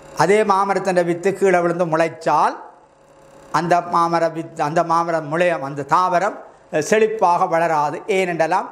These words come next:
உங்களை teacher கேட்டிருப்பார். தாய் தாவரத்தால் அதுக்கு போட்டி, ஒளிக்கு போட்டி, நீருக்கு போட்டி, கனிவுப்புக்கு போட்டி. ஒரே தாவரம், ஒரே தாவரத்தின் வித்து தான், ஆனா அந்த தாவரம் செழிப்பாக வளர மாட்டாது போட்டியினால. அப்ப எனவே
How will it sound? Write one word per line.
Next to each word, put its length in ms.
உங்களை 300
teacher 300
கேட்டிருப்பார். 500
தாய் 300
தாவரத்தால் 540
அதுக்கு 200
போட்டி, 320
ஒளிக்கு 380
போட்டி, 320
நீருக்கு 420
போட்டி, 280
கனிவுப்புக்கு 600
போட்டி. 260
ஒரே 160
தாவரம், 460
ஒரே 120
தாவரத்தின் 520
வித்து 200
தான், 200
ஆனா 120
அந்த 240
தாவரம் 300
செழிப்பாக 560
வளர 160
மாட்டாது 400
போட்டியினால. 560
அப்ப 200
எனவே 280